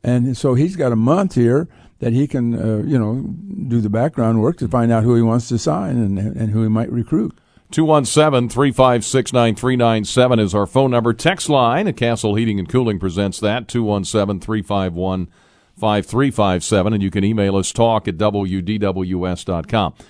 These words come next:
Speaker 2: A week from today, I'll be in Milwaukee. I'll do the show from up there, Illinois at Marquette.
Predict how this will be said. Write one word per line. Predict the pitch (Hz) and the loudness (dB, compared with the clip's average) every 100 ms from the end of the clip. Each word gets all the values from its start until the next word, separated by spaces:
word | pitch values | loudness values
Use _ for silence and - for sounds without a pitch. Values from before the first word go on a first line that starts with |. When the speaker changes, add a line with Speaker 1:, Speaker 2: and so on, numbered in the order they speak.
| - | -8
Speaker 2:
A | 104 | 2
week | 151 190 | 2 2
from | 135 | -2
today, | 113 107 95 104 113 | 0 2 2 0 -2
I'll | 113 151 | 0 0
be | 131 123 | 2 2
in | 110 | 2
Milwaukee. | 107 98 120 131 - 76 | 2 2 2 0 -2 -4
I'll | 87 | -2
do | 95 | -2
the | 85 | -6
show | - 101 | -2 -2
from | 92 95 | -2 -4
up | 92 - | -6 -2
there, | 110 92 80 110 | -2 0 -4 -4
Illinois | 95 95 92 95 | -2 -2 -2 -2
at | 87 | -2
Marquette. | 87 85 - - 113 80 | -4 -6 -6 -2 -2 -2